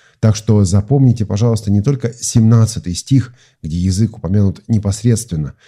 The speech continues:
но также и девятнадцатый стих. Потому что лжесвидетель ведь также пользуется языком. Лжесвидетель ведь также говорит. И лжесвидетельство начинается в сердце человека,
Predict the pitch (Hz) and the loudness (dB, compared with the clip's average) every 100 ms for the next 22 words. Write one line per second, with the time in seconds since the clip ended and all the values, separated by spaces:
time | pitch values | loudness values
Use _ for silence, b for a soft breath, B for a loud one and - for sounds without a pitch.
0 | b b b 139 101 120 104 120 131 113 | b b b -2 0 0 2 0 0 0
1 | 107 113 120 139 131 - - 80 - - | 2 0 2 2 2 -2 -10 -10 -12 -18
2 | 85 _ _ b b b 90 92 101 - | -18 _ _ b b b -6 -2 -2 0
3 | 98 95 - - 104 98 107 - 101 98 | -2 -2 -6 -4 0 0 0 -2 -2 2
4 | 135 156 143 87 - - 95 - _ _ | 2 2 0 -4 -6 -12 -12 -12 _ _
5 | 151 151 104 98 87 - 131 117 95 92 | 2 2 2 -2 -2 -2 0 2 0 -4
6 | 80 - 85 92 104 107 143 104 80 _ | -6 -8 -6 -4 -4 -2 0 0 -4 _
7 | b b b 95 95 113 123 117 104 120 | b b b -6 0 2 0 -2 -2 0
8 | 143 120 98 101 104 - 123 107 101 98 | 0 0 0 -2 -2 0 2 2 -2 -2
9 | 101 101 117 139 123 - b b b b | 0 2 4 2 0 -10 b b b b
10 | - 175 - _ - 110 127 123 120 120 | -4 -2 -2 _ -4 0 2 2 0 2
11 | 151 131 110 - 107 107 123 123 127 127 | 2 0 -2 -2 2 4 2 2 2 4
12 | 131 110 101 - 85 - - - 127 117 | 4 2 0 -6 -10 -10 -14 0 2 2
13 | - 123 - 127 127 135 127 127 | -2 -4 0 2 4 2 0 -4